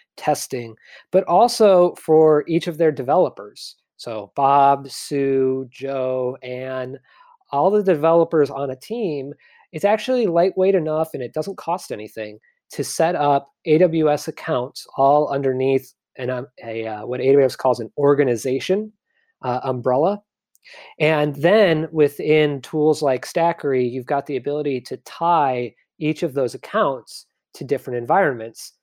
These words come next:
so that each developer can have their own environment. Now, the reason that is oftentimes glossed over why this is something new in, uh, cloud services, uh,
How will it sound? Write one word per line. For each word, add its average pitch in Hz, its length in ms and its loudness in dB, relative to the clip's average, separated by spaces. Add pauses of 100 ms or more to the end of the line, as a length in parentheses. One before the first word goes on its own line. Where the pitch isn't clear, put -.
(120)
so - 140 -4
that 135 260 -2
each 143 260 -10
developer 139 680 -4
can 131 140 -16
have 117 260 -10
their 113 120 -8
own 110 120 -8
environment. 113 520 -6 (580)
Now, 139 80 2
the 151 100 6
reason 180 680 6
that 147 240 2
is 143 200 2
oftentimes 151 580 0
glossed 131 360 -2
over 196 300 0
why 139 180 0
this 139 180 -8
is 131 160 -6
something 131 500 -10
new 123 480 0 (140)
in, 127 460 -4 (340)
uh, 120 340 -6 (340)
cloud 143 360 2
services, 127 760 -4 (360)
uh, 113 400 -8